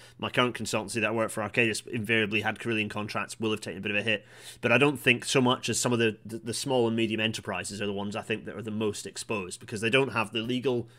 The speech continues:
sort of, they don't have the lawyers, they don't have the cash flow, you know, they don't have the liquidity, they don't have the, the money in the bank fundamentally to sort of ride out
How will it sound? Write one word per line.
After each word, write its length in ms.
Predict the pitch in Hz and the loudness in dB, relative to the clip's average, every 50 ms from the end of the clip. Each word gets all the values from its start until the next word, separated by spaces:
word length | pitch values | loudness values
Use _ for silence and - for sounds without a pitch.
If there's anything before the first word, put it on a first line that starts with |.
| - - - _ - - - _ _ - | -20 -20 -20 _ -20 -20 -20 _ _ -12
sort 200 | - - 147 123 107 | -6 -4 -2 -2 0
of, 60 | 101 | 2
they 80 | 113 110 | 4 4
don't 180 | 127 139 135 | 6 6 4
have 140 | 120 117 104 | 2 0 2
the 80 | 117 117 | 2 2
lawyers, 560 | 113 113 117 113 113 110 113 107 - - - - - - - _ - | 4 4 4 4 4 2 0 -2 -4 -8 -10 -14 -20 -20 -20 _ -4
they 80 | 120 120 | 0 2
don't 200 | 127 135 139 - | 4 4 2 2
have 160 | - 110 101 | -2 -2 -2
the 80 | 110 107 | -2 -4
cash 300 | - - 123 120 - - | 2 2 2 2 2 0
flow, 400 | - 127 113 110 110 107 104 101 _ _ _ _ - - | 0 2 2 2 2 2 0 -4 _ _ _ _ -6 -4
you 80 | 113 | -4
know, 40 | 101 | -2
they 80 | 107 117 | 0 2
don't 220 | 135 135 135 131 | 4 4 4 4
have 220 | 110 120 110 101 | 0 0 -2 0
the 80 | 110 113 | -2 -4
liquidity, 540 | 107 107 - - 139 127 123 - - 113 110 | -4 -4 -2 -2 -2 -2 -2 -2 -2 -2 0
they 100 | 107 110 | 0 0
don't 180 | 104 123 123 117 | 2 2 0 0
have 220 | - 120 117 98 | 0 0 0 0
the, 180 | - 113 98 104 - | 0 -2 -4 -4 -4
the 100 | 117 113 | -4 -2
money 240 | 113 117 123 127 127 | 0 2 4 4 4
in 100 | 117 113 | 4 4
the 60 | 107 | 0
bank 320 | 98 123 117 113 113 - | 2 2 2 2 0 -6
fundamentally 640 | - - 120 110 110 107 120 120 120 107 - 110 98 98 | -2 -2 0 0 0 0 0 0 0 0 -4 -6 -6 -6
to 140 | - - | -6 -8
sort 200 | - - 123 107 | -4 -4 -4 -4
of 180 | 107 101 - - - - | -4 -8 -10 -14 -16 -12
ride 360 | - 107 117 113 117 117 113 | -4 2 4 4 4 6 6
out 260 | 123 120 117 101 98 | 8 6 6 6 2